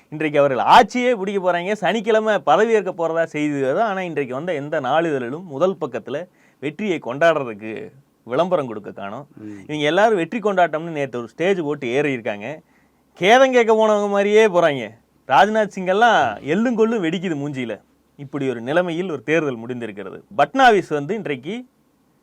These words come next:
Speaker 1: "இந்த தோல்விக்கு நான் பொறுப்பேற்றுக்கிறேன்,
Speaker 2: ம்.
Speaker 1: என்னை இந்த துணை முதலமைச்சர் பதவியிலிருந்து கொஞ்சம் ரிலீவ் பண்ணிட்டீங்கன்னா நல்லபடியா ஒர்க் பண்ணி அடுத்த நாலு மாசத்துல மறுபடியும் மகாராஷ்டிரால தேர்தல் வருதுல்ல,
Speaker 2: ஆமா.
Speaker 1: அங்க நான் கிழிச்சு கேப்பை நட்டிடுறேன்."
Speaker 2: ம்.
Speaker 1: அவர் மானஸ்தன்,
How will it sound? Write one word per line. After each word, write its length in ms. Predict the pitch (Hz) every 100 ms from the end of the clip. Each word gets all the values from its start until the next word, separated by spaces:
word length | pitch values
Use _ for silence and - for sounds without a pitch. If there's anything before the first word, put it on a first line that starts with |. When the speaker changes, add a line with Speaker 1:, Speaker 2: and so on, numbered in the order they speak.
| _ -
Speaker 1:
"இந்த 220 | 165 165
தோல்விக்கு 580 | 143 196 247 277 247 165
நான் 240 | 151 165 143
பொறுப்பேற்றுக்கிறேன், 840 | 180 202 185 131 110 113 117 98
Speaker 2:
ம். 360 | 120 117 107 98
Speaker 1:
என்னை 400 | 139 165 170 160
இந்த 420 | 151 139 120 110 147
துணை 280 | 247 294
முதலமைச்சர் 440 | 254 233 190 151 123
பதவியிலிருந்து 640 | 143 170 196 190 175 202 196
கொஞ்சம் 240 | 151 123
ரிலீவ் 320 | 143 226 233
பண்ணிட்டீங்கன்னா 760 | 170 165 143 143 147 151 104 92 _ _
நல்லபடியா 640 | 117 151 240 220 185 185
ஒர்க் 240 | 135 139 -
பண்ணி 360 | 156 160 117 -
அடுத்த 280 | - 147 185
நாலு 220 | 156 202
மாசத்துல 360 | 202 196 190 185
மறுபடியும் 320 | 165 175 165
மகாராஷ்டிரால 480 | 151 165 143 139 117
தேர்தல் 320 | 143 156 131
வருதுல்ல, 380 | 156 135 113 107 113
Speaker 2:
ஆமா. 160 | 123 110
Speaker 1:
அங்க 400 | 117 175 226 214
நான் 440 | 170 131 101 - _ _
கிழிச்சு 240 | 185 208 156 147
கேப்பை 280 | 151 156 131
நட்டிடுறேன்." 840 | 113 - 190 156 - 139 - - _ _ _ _ _ _
Speaker 2:
ம். 200 | 104 101
Speaker 1:
அவர் 140 | 156 196
மானஸ்தன், 580 | 180 226 202 180 170